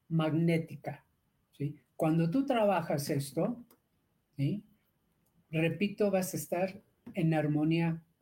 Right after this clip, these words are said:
no nada más en esta vida, sino en el universo, con la mente cósmica,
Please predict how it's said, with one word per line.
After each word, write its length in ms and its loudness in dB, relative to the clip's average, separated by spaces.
no 380 2
nada 320 2
más 280 0
en 100 2
esta 280 -2
vida, 240 2
sino 320 0
en 120 2
el 180 2
universo, 640 0
con 140 -2
la 80 0
mente 420 0
cósmica, 640 -2